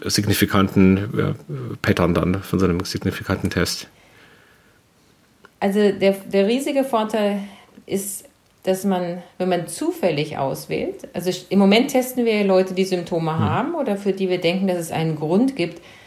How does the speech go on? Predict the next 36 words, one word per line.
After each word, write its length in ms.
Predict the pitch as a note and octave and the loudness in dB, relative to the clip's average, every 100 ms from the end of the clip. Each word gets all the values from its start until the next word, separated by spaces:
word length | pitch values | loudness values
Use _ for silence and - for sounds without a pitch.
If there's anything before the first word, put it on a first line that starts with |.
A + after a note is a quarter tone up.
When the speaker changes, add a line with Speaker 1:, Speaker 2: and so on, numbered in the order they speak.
| - | -8
Speaker 2:
dass 180 | - E3 | -4 -2
sie 80 | E3 | -2
sich 200 | E3 E3 | -4 -2
infiziert 480 | D#3 F3 D#3 E3+ D#3+ | -2 -2 -4 -4 0
haben 260 | D3+ D3 D3 | 0 0 -2
könnten, 380 | D3+ C#3 - | -2 -2 -2
weil 180 | D3 C#3+ | 0 0
sie 100 | C#3 | 0
in 80 | C#3+ | 0
Österreich 480 | C#3 - C#3 C#3 C#3 | -2 -2 -2 -2 -2
waren 220 | C#3 C#3 | -4 -2
oder 180 | C#3 C#3 | -2 -2
Italien 540 | - D3+ C3 C3 C3+ | -4 -4 -4 -4 -4
oder 300 | C3+ A2 G2+ - - - | -4 -6 -6 -8 -10 -4
Kontakt 420 | E3+ E3 E3+ - | -2 0 -2 0
hatten 220 | D3 D3 | -2 -2
zu 140 | C#3+ | -4
jemandem. 460 | D3 C#3+ C3 - E3 - - - - - - - - - _ | -4 -4 -6 -8 -14 -16 -20 -20 -20 -20 -20 -20 -20 -20 _
Aber 340 | - F#3 G3 F3+ - - _ _ _ - | -2 4 6 4 0 -12 _ _ _ 2
dadurch 340 | F3+ A3+ C4+ | 4 4 2
ist 160 | B3+ A#3+ | 0 -2
die 80 | |
Stichprobe 480 | G#3+ A#3 A3+ G3+ G3 | -4 -4 -2 -2 -2
verzerrt. 480 | G3 F3+ - E3+ - - - | 0 -2 -2 -6 -6 -12 -4
Wir 220 | F#3 F3+ | 0 4
wissen 340 | G3+ G3+ F#3 | 2 2 0
nicht, 300 | F3+ D4 - - | 2 0 -2 -10
wie 320 | F#3+ G#3+ A3 | -6 -4 -4
sich 260 | G3 G#3+ G3+ | -4 -4 0
das 220 | G3 G3 | 0 0
in 120 | F3+ | -2
der 100 | F3 | -2
Bevölkerung 640 | E3 E3 F#3 F#3+ G3+ F3+ F3+ | -2 0 0 2 0 0 0
generell 500 | E3+ E3+ E3+ D#3+ - | 0 0 0 0 -2
ausgebreitet 800 | C#3+ D3 - - - - - E3+ | -4 -4 -8 -12 -10 -10 -10 -12
hat. 140 | - | -14